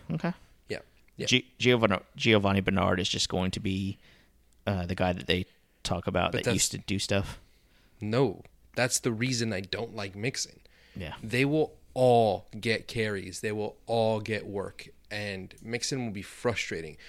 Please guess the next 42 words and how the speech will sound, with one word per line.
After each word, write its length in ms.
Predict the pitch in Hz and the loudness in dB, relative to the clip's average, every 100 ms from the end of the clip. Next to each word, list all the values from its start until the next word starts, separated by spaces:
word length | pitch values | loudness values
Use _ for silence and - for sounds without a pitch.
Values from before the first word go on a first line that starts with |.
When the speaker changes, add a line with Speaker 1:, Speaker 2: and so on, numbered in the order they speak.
| - - | -20 -4
Speaker 2:
Like, 120 | 117 | -4
he's 380 | - 147 165 139 | -2 0 2 2
going 260 | - 127 143 | 2 4 4
to 40 | |
be 100 | 143 135 | 2 0
the 60 | |
number 220 | 131 135 | 0 0
one 180 | 135 135 | 0 -2
guy. 220 | 110 95 | 0 0
It's 180 | 104 107 | -2 -2
gonna 160 | 131 127 | -2 0
be 120 | 135 | 0
a 40 | 131 | 0
pretty 200 | 131 127 | 0 0
decent 300 | 131 123 104 | 0 -2 -4
offense. 500 | 95 95 90 90 - - - _ - _ - _ | -4 -6 -6 -6 -10 -18 -20 _ -20 _ -20 _
They're 300 | 98 117 113 - - | -4 -2 -2 -8 -4
all 300 | 120 127 123 | 2 2 2
gonna 200 | 123 110 | -2 -2
have 220 | 113 104 | -4 -4
their 200 | 104 101 | -6 -4
days. 460 | 117 110 110 110 - | -2 0 0 -2 -6
They're 180 | 85 - | -14 -4
all 220 | 113 113 | 0 0
gonna 160 | 110 104 | -2 -4
have 180 | 104 | -4
their 120 | 101 95 | -6 -6
games. 540 | 104 98 95 92 - - | -6 -4 -6 -8 -10 -10
And 220 | 101 92 | -12 -10
you 260 | 98 123 | -6 -2
are 140 | 110 95 | -2 -4
going 240 | 104 95 | -8 -12
to 180 | - 87 | -12 -16
hate 680 | - - - 113 110 - - - _ _ _ _ - | -18 -18 -12 -10 -10 -12 -20 -20 _ _ _ _ -10
having 320 | 117 110 104 | -6 -6 -6
Mixon 300 | 101 - 101 | -8 -10 -10
on 100 | 80 71 | -10 -12
your 100 | 65 | -12
team. 360 | - - - - - | -12 -12 -16 -14 -6
Speaker 1:
Yep. 160 | 85 - - - _ - | -6 -6 -20 -20 _ 2
Speaker 2:
But 100 | 233 | 6
yeah, 160 | 226 | 6